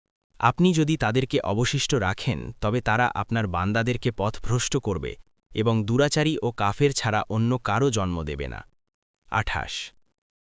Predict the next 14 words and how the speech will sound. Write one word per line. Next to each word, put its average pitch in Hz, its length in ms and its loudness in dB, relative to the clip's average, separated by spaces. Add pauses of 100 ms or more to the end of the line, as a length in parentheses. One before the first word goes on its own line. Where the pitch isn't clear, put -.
(220)
হে 165 160 6
আমার 120 280 2
রব, 73 260 -4 (440)
আমাকে, 139 560 0 (120)
আমার 110 260 0
পিতামাতাকে, 113 800 -2 (400)
যে 120 220 6
আমার 135 220 4
ঘরে 113 380 0
ঈমানদার 131 480 2
হয়ে 113 180 0
প্রবেশ 110 360 -2
করবে 107 320 -2
তাকে, 95 460 -4